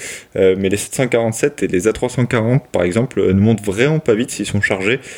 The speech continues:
et ils passent à une altitude qui est relativement raisonnable. Et en plus, autre point fort de ce point de spot, c'est que le parking est re-, relativement facile.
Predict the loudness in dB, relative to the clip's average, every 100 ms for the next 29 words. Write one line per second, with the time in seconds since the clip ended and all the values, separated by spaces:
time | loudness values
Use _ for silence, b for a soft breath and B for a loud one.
0 | B -4 -2 0 -2 0 2 4 2 0
1 | -4 -6 -6 -4 0 2 2 2 2 2
2 | 2 0 2 2 2 0 -8 B B B
3 | B -2 0 0 -2 -2 -4 -2 -4 0
4 | -2 -2 0 -2 0 -2 -2 -4 -4 -2
5 | -4 -2 -2 -2 -2 -4 -2 0 4 4
6 | 4 2 2 0 -4 -2 -2 0 0 0
7 | 0 -2 0 0 0 -2 0 -2 -2 -2
8 | -2